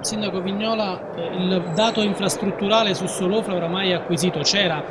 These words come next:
come ostacolo, c'è stata comunque la separazione, eh, delle acque, c'è un unico sistema, c'è il nodo della gestione. Quando si arriverà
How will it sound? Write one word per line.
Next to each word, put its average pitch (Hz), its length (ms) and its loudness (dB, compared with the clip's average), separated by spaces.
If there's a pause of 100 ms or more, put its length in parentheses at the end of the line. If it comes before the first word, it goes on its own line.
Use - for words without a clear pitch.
(180)
come 175 220 4
ostacolo, 190 640 2
c'è 156 160 2
stata 165 260 -2
comunque 175 360 0
la 160 180 0 (240)
separazione, 175 960 2 (220)
eh, 170 100 -2
delle 170 300 2
acque, 214 420 0
c'è 185 340 4 (140)
un 185 120 2
unico 180 340 4
sistema, 208 560 2
c'è - 180 4
il 180 140 6
nodo 180 260 4
della 170 280 2
gestione. 214 680 2 (340)
Quando 202 240 4
si 180 120 4
arriverà 160 440 4